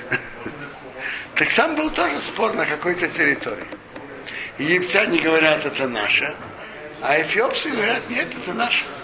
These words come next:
Они решили между собой идти за лягушками и по ним решить. Ведь то, что Моше и Аарон говорят, выполняется. Там написано, «Я ударю твои границы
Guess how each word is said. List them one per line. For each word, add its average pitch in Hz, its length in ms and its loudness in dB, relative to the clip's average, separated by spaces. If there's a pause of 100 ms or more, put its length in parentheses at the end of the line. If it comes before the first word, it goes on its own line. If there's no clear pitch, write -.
(840)
Они 208 260 4
решили 202 440 6
между 151 300 4
собой 117 460 0 (1600)
идти 190 400 0
за 208 160 6
лягушками 123 640 2 (840)
и 214 100 4
по 190 160 6
ним 202 280 4
решить. - 360 4 (640)
Ведь 160 160 0
то, 254 140 8
что - 180 4
Моше 220 360 6
и 202 40 8
Аарон 175 360 6
говорят, 143 640 4 (360)
выполняется. 180 720 2 (320)
Там 165 140 0
написано, 190 420 0
«Я 190 180 4
ударю 208 480 2 (100)
твои 220 300 4
границы 143 580 0